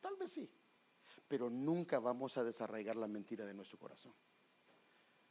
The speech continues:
Ve y pídele perdón a tu hermano. Hermano, qué vergüenza, porque yo se supone que soy el mayor espiritualmente. Yo les predicaba a ellos, a su familia.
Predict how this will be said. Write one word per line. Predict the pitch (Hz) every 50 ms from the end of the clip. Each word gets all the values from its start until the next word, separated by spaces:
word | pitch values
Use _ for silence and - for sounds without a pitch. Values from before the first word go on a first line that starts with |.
| - - - - - - - - - - - _ - - _ - - - -
Ve | - 107 104 127 143 165 - - -
y | 127 120
pídele | - - - 143 139 123 135 117 120
perdón | 113 120 110 110 117 117
a | 113
tu | - -
hermano. | 110 113 107 113 113 110 104 - - -
Hermano, | - 98 110 110 117 143 160 175 185 156
qué | - 165 160
vergüenza, | 165 170 131 120 107 165 226 - - 139 -
porque | - 127 117 - - 120 113 110
yo | 113 123 147 175 226 302 466 - - -
se | - -
supone | 113 - 98 92 254 - 180 165
que | - 131
soy | - - 151 160 185 202 -
el | - 135 123
mayor | 113 107 104 110 113 120 147 208 240 - - - - -
espiritualmente. | 131 120 - - - - 113 104 107 - 123 117 117 123 139 143 - - - - - - - - - - - - - _ - - - _ _ - - - - _ - - - - -
Yo | - 139 170 180 185
les | 180 180 - -
predicaba | - 143 135 123 131 123 - 151 143 147 151 139
a | 143 151
ellos, | 180 196 190 151 127
a | 110
su | 104 120
familia. | 101 117 110 117 127 160 214 220 220 208 - -